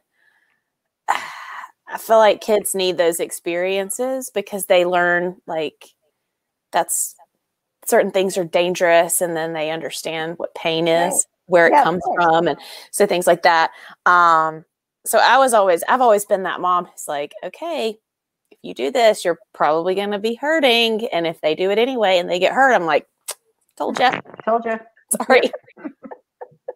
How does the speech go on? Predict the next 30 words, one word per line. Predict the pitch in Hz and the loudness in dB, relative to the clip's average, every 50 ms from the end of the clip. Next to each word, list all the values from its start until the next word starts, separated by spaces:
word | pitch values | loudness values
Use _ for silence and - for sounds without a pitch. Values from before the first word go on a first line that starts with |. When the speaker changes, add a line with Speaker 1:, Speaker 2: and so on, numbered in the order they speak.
| _ - - - - - - - - - - - - 740 679 - 254 - _ - - - - | _ -20 -16 -16 -16 -16 -16 -20 -18 -18 -18 -16 -14 -10 -4 -4 -4 -4 _ -20 -20 -4 -2
Speaker 3:
And | 262 269 | 0 2
I | 277 | 2
Speaker 1:
Make | 285 247 | 4 4
Speaker 3:
don't | 320 226 | 4 6
Speaker 1:
better | 240 262 269 | 6 6 6
Speaker 3:
deal | 277 - | 6 4
with | 320 - | 4 4
Speaker 1:
choices. | - - | 4 4
Speaker 3:
blood. | - 208 196 196 | 4 4 2 2
That's | 202 208 214 208 - 202 | 2 0 0 0 -2 0
Dad's | 190 208 190 196 208 190 - - | 2 2 2 2 0 -2 -8 -8
job. | 190 175 160 156 165 170 190 _ _ _ _ _ | -4 -4 -2 -2 -2 -4 -6 _ _ _ _ _
Yeah. | _ 180 190 233 240 - 440 523 _ _ _ - - - _ _ | _ -18 -18 -18 -12 -12 -12 -12 _ _ _ -20 -20 -20 _ _
Speaker 2:
Well, | 247 302 349 381 403 381 | -4 2 2 4 4 4
and | 381 403 403 | 0 0 2
that's | 415 440 427 - | 2 0 0 -2
the | 427 | -10
thing | - 453 466 453 | -8 -8 -8 -8
is, | 427 - | -6 -6
I | 330 311 339 | -2 -2 0
don't | 370 381 370 - | 0 -2 -4 -4
remember | 302 277 277 269 269 294 302 320 311 302 269 254 240 233 226 | -6 -4 -4 -4 -4 -4 -6 -2 0 0 2 2 2 0 -2
Speaker 3:
Don't | 208 | -6
even | 202 202 190 | -8 -8 -6
Speaker 2:
trying | 277 254 254 269 262 254 | -4 -4 -2 -2 -4 -6
Speaker 3:
talk | 247 - | -6 -4
Speaker 2:
to | - 233 | -4 -4
Speaker 3:
to | |
me. | - 220 | -4 -4
Speaker 2:
prevent | 220 226 214 196 - _ - 254 294 359 - | -6 -6 -6 -6 -8 _ -8 -4 -4 -4 -6